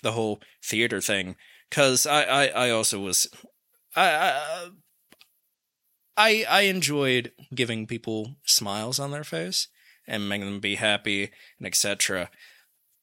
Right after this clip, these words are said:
I just didn't quite understand how to go about it.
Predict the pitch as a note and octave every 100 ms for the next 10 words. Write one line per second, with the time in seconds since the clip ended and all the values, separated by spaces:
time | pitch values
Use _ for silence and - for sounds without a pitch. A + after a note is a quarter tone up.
0 | _ C3 D#3 D#3 - C3+ B2 A2+ - -
1 | A2+ G#2+ A2 G#2+ - G#2+ G#2 - F#2 F#2+
2 | G#2+ B2+ - - C#3+ D#3 E3+ F3 F3+ A3
3 | C4